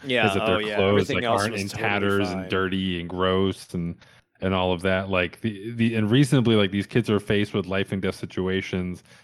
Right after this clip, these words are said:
Speaker 2: Like, imagine, like, being dropped in the woods, in the, in, like, a,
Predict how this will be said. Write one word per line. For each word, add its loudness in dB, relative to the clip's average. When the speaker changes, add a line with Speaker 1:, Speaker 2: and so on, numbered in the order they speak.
Speaker 2:
Like, 0
imagine, 0
like, 2
being 2
dropped -6
in 2
the 2
woods, 2
in -2
the, -2
in, 0
like, -2
a, -2